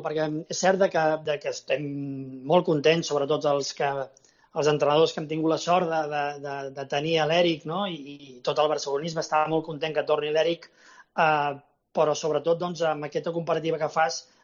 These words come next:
eh, jo crec que el millor Eric, eh, potser no el veurem ara mateix, no? Igual que va arribar Piqué, el millor el Piqué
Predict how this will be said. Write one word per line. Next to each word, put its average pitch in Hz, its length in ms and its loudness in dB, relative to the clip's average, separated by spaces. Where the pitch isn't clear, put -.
eh, 143 320 -2
jo 156 80 4
crec 151 240 0
que 147 80 4
el 147 80 -4
millor 156 320 6
Eric, 170 320 0
eh, 320 80 -16
potser 180 240 2
no 165 140 4
el - 20 0
veurem 156 320 4
ara 143 160 -2
mateix, 143 400 -2
no? 165 80 -4
Igual 147 160 -2
que 147 160 -10
va 147 80 0
arribar 147 240 0
Piqué, 156 240 -2
el 147 80 -4
millor 147 300 -2
el - 20 -20
Piqué 156 320 0